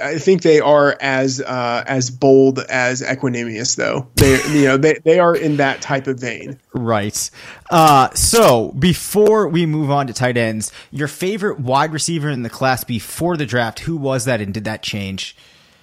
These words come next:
Speaker 1: Yeah, Cortland Sutton, and D J Moore was very close. Um, but for, for me, it was just, I liked Sutton's size. I thought he was fast enough, and he had fantastic agility. Uh, but then also, like, I should say, you know, in my, uh,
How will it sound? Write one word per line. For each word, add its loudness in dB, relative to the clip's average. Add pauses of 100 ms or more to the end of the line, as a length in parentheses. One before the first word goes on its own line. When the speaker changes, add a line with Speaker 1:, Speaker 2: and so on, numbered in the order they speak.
(160)
Speaker 1:
Yeah, -2
Cortland 2
Sutton, 0 (100)
and 2
D 0
J 6
Moore 2
was 0
very 2
close. -2 (120)
Um, 0
but 0
for, 0
for -4
me, 6
it 6
was 6
just, 2
I 2
liked 0
Sutton's 0
size. 0 (260)
I -2
thought 2
he -4
was 0 (180)
fast 0
enough, -2 (240)
and 0
he 2
had 0
fantastic -4
agility. 0 (300)
Uh, 2
but 0
then -2
also, 4
like, 2
I 2
should -6
say, 2
you -2
know, -2
in -4
my, 0
uh, 2